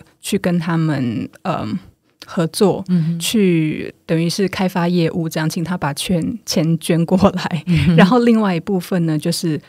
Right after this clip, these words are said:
Speaker 1: 后端的管理，
Speaker 2: 是，
Speaker 1: 去管理这些钱，
Speaker 2: 是。
Speaker 1: 看他们是不是有发挥效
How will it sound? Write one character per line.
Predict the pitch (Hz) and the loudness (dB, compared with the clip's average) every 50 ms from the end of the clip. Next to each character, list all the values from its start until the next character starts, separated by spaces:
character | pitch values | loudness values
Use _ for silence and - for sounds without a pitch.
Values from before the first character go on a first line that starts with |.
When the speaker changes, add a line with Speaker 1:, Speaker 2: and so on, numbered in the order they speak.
| _ | _
Speaker 1:
后 | _ - - 180 165 | _ -4 -4 -2 0
端 | 175 165 160 | 0 -2 -2
的 | 175 151 | -2 -4
管 | - - - 135 143 - 175 | -6 -6 -6 -4 -4 -4 -4
理， | 170 117 - - | -6 -8 -8 -6
Speaker 2:
是， | - - 156 | -4 -2 -2
Speaker 1:
去 | 147 | 0
管 | 139 180 160 165 185 | 0 0 0 2 0
理 | 165 151 | 0 -2
这 | - 180 | -2 -4
些 | 175 - 180 170 | -4 -2 -4 -4
钱， | 160 - - - 190 | -4 -4 -6 -6 -6
Speaker 2:
是。 | 180 | -4
Speaker 1:
看 | - 202 170 170 | -4 -2 -2 -2
他 | 170 - | -2 -2
们 | 185 175 170 | -2 -2 -2
是 | - 185 | -2 -2
不 | 165 | -2
是 | 190 175 | -2 -2
有 | 160 143 135 | -2 -2 -6
发 | - - 165 151 156 | -6 -6 -6 -6 -4
挥 | - 180 160 160 | -2 -2 -2 0
效 | 160 - - 196 156 151 | -2 -4 -4 -4 -2 -2